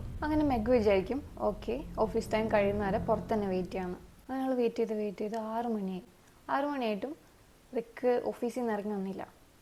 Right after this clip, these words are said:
അപ്പോൾ ഇവൾ വിചാരിക്കും, "ഓക്കെ, maybe ഇവൻ റിക്കിനെ കംപ്ലീറ്റ് ആയിട്ട് കോപ്പി അടിക്കാൻ ശ്രമിക്കുന്നത് തന്നെയായിരിക്കും, അല്ലെങ്കിൽ ഇവൻ ഇത്ര നേരം ഓഫീസിൽ ഇരിക്കില്ലല്ലോ" വിചാരിച്ചിട്ട് അവൾ വീട്ടിലേക്ക് വരും. പിന്നാലെ റിക്കും വരും.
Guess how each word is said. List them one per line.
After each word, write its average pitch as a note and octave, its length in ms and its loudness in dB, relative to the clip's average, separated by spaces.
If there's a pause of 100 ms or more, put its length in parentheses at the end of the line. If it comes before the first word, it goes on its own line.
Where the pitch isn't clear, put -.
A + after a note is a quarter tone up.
(240)
അപ്പോൾ C#4+ 540 -2
ഇവൾ C4+ 160 4
വിചാരിക്കും, B3+ 580 2 (640)
"ഓക്കെ, G#3 240 -2
maybe G3+ 380 0
ഇവൻ A#3 460 -2 (200)
റിക്കിനെ A3+ 520 -4 (140)
കംപ്ലീറ്റ് A#3+ 500 2
ആയിട്ട് B3+ 200 4
കോപ്പി B3 340 2
അടിക്കാൻ B3 320 2
ശ്രമിക്കുന്നത് A#3 680 -2
തന്നെയായിരിക്കും, G#3 680 -2 (160)
അല്ലെങ്കിൽ F#3+ 260 -4
ഇവൻ G#3 100 -2
ഇത്ര G#3+ 200 -6
നേരം A3 200 0
ഓഫീസിൽ B3+ 380 -2
ഇരിക്കില്ലല്ലോ" F#3+ 500 -4
വിചാരിച്ചിട്ട് F#3+ 440 -2
അവൾ G#3 160 4
വീട്ടിലേക്ക് G3+ 460 0
വരും. F#3 180 -6
പിന്നാലെ B3 420 4
റിക്കും G#3 340 2
വരും. F3+ 220 -2